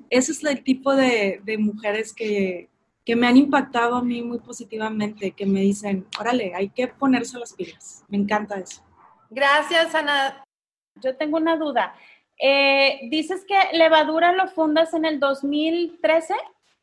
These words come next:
Speaker 1: Dos mil siete. Tenemos trece
Speaker 3: Dos mil siete.
Speaker 1: años. Este
Speaker 3: Ok.
Speaker 1: mes de agosto, el veintidós de agosto, es nuestro cumpleaños número trece.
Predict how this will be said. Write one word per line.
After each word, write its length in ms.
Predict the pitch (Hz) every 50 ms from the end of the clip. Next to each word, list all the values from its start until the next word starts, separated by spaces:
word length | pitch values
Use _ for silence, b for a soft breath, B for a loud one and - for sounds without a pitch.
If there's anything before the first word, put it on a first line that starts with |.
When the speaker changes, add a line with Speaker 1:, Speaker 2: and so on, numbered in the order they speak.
| _ _ _ _ _ _ _ _ _ _ _
Speaker 1:
Dos 200 | - 277 277 254
mil 200 | 262 285 277 - - 277 269 262
siete. 340 | 294 285 262 254 - - - _ _ _ _
Tenemos 520 | - 247 247 247 - 247 247 262 269 269 277
trece 240 | 285 269 269 -
Speaker 3:
Dos 60 | - -
mil 0 |
siete. 220 | - 302 277 262 262
Speaker 1:
años. 120 | 214 - - - - - - _ _ _ -
Este 360 | 285 285 285 277 269 - -
Speaker 3:
Ok. 140 | - - - -
Speaker 1:
mes 260 | 254 262 285 277 262
de 80 | 311 302
agosto, 440 | 277 262 277 285 285 - - 320
el 100 | 311 311
veintidós 420 | 294 277 262 262 262 247 254 254 254
de 60 | 277
agosto, 480 | 277 269 269 277 269 - - 294 285 277
es 80 | 254 254
nuestro 340 | 254 262 - - 262 262
cumpleaños 640 | - 240 233 - 233 214 208 214 226 233 240 240 -
número 240 | 226 226 233 233 233
trece. 340 | - - 185 - - -